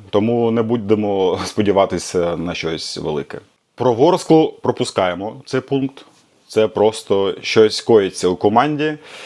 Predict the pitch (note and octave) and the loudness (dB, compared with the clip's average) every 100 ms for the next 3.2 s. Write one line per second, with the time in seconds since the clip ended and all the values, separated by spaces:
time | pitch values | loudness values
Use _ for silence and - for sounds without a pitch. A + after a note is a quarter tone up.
0 | - - - - - G2 A2+ A2+ A2 G#2+ | -18 -18 -18 -12 -2 0 0 -2 -6 -6
1 | G#2 - C3 C3+ - G2+ G2+ G2+ G2 A2 | -6 -4 -2 0 0 0 2 0 0 2
2 | A2 G#2+ A2 A#2 A#2+ A2 G2+ - G#2 G2 | 0 0 0 0 -2 -4 -2 -2 -2 0
3 | F#2+ F2+ | 0 -4